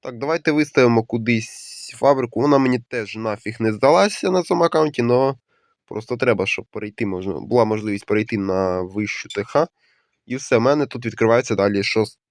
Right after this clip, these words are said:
а, можливість апнути шостий таунхол. У нас залишається ще один будівельник, щоб щось поставити. Мені не горить, чесно, ставить тут сховище, у мене п'ятсот тисяч влазить, рад, що я качати, ну,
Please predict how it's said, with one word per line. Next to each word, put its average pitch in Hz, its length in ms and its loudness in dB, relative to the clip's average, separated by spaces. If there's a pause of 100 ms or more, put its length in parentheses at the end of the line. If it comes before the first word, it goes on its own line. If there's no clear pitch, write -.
а, 101 440 -6
можливість 143 560 0
апнути 120 360 0
шостий 107 460 -2
таунхол. 107 500 0 (380)
У - 40 -10
нас 165 140 -2
залишається 156 440 0
ще - 200 2
один 117 220 2
будівельник, 110 640 2
щоб - 280 2
щось - 200 -4
поставити. 180 600 0 (440)
Мені 147 280 -4
не 135 120 -2
горить, 135 340 -6
чесно, 104 320 -2
ставить 101 460 0
тут - 140 -20
сховище, 147 360 0
у - 20 2
мене 104 80 2
п'ятсот 104 380 -4
тисяч - 680 -12
влазить, 123 520 0
рад, 117 200 2
що - 140 -4
я 98 80 0
качати, 98 400 -4 (120)
ну, 50 360 -10